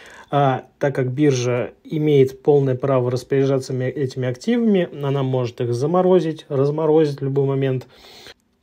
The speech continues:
и распоряжаться вообще как, как ей удобно. Вот. А, теперь по-, про децентрализованные кошельки, да. Мы сейчас, э, видим с вами,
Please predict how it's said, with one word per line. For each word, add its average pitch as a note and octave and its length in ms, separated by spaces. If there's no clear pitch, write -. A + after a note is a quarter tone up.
и D#3 240
распоряжаться C#3 960
вообще A#2+ 340
как, B2+ 260
как B2+ 260
ей A#2+ 140
удобно. A2+ 480
Вот. A2 260
А, B2 540
теперь F#3 280
по-, D#3 220
про F3+ 260
децентрализованные D3 920
кошельки, - 380
да. D#3+ 220
Мы D3 180
сейчас, - 460
э, B2 280
видим B2 300
с - 100
вами, A#2+ 560